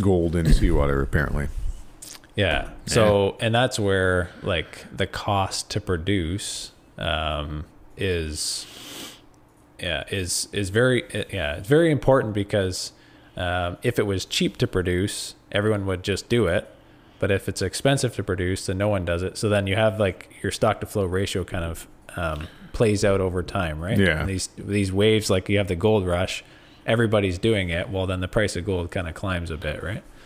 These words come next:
Speaker 2: <clears throat> And then
Speaker 1: Uh, well, drops.
Speaker 2: Drops. Yeah, sorry. There's
Speaker 1: Yeah.
Speaker 2: more gold, so yeah, the price,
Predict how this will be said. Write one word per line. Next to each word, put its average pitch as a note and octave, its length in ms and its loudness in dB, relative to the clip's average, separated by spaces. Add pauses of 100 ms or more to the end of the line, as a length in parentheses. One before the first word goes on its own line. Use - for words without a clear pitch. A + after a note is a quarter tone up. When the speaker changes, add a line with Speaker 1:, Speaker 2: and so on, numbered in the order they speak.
(480)
Speaker 2:
<clears throat> - 200 -8 (480)
And A#2 120 0
then G#2 320 6
Speaker 1:
Uh, - 40 8
well, F#2 260 4
drops. D#2 480 2
Speaker 2:
Drops. F2 420 0
Yeah, F2 200 0
sorry. F#2 220 0
There's A#2 160 4
Speaker 1:
Yeah. C3 60 6
Speaker 2:
more C3+ 160 6
gold, G#2 340 2
so G2+ 100 0
yeah, F#2 120 4
the D#2+ 80 -4
price, - 300 -2